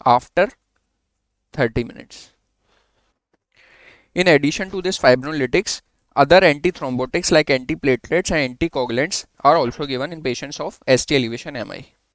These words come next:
Now the contraindications of the fibrinolytic agents can be divided into absolute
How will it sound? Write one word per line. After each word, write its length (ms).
Now 120
the 100
contraindications 1300
of 160
the 80
fibrinolytic 640
agents 300
can 220
be 80
divided 320
into 260
absolute 580